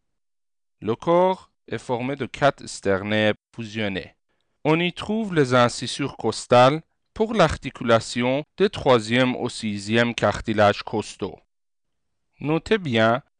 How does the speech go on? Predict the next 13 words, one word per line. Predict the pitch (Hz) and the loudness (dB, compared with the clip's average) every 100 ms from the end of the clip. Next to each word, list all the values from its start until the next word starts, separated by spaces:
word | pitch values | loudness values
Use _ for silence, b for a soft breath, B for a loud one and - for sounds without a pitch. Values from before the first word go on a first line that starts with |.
| _ | _
l'articulation | 117 127 - 147 - 147 139 - 170 170 | 2 2 2 -10 -6 2 2 2 -4 -4
du | 156 135 | -4 -8
deuxième | 113 185 175 139 123 | 0 0 2 0 0
cartilage | - 123 113 - 110 110 107 | 2 0 0 -4 2 4 2
costal | - 107 - - 107 92 - _ _ _ - | -4 -6 -6 4 4 4 0 _ _ _ 0
avec | 120 117 135 - 117 | 2 2 0 -2 2
l'angle | 127 170 147 127 | 4 4 0 -10
sternal | - 113 104 107 107 107 110 _ _ _ _ - | 0 0 2 2 4 2 -2 _ _ _ _ -6
et | |
le | 101 101 | -4 -4
septième | - 190 190 - 123 117 | 0 2 2 0 0 2
cartilage | 117 101 - 107 101 - | 2 2 -2 2 2 0
costal | - 101 - 104 98 113 | -8 -8 0 2 2 -2